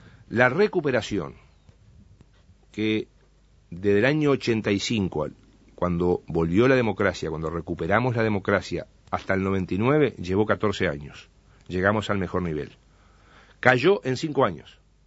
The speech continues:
En solo siete años, o sea, en la mitad del periodo anterior, en la mitad del periodo ochenta y cinco noventa y nueve, en solo siete años,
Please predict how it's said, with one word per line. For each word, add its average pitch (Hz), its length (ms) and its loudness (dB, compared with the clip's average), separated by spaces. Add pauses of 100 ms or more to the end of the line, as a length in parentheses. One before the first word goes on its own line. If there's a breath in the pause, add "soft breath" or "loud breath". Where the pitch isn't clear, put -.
(720 soft breath)
En 127 200 2
solo 180 420 4
siete 131 400 -2
años, 131 480 -4 (400)
o 87 100 -12
sea, 107 180 0
en 117 140 4
la 127 120 6
mitad 127 440 0
del 123 180 0
periodo 107 380 2
anterior, 104 420 2
en 92 80 -2
la 92 60 -2
mitad 95 240 0
del 131 120 2
periodo 113 280 0
ochenta 95 280 -4
y 90 40 -6
cinco 107 300 -2
noventa 90 240 -2
y - 20 -2
nueve, 113 240 2
en 104 140 0
solo 139 280 2
siete 113 320 -2
años, 123 340 -4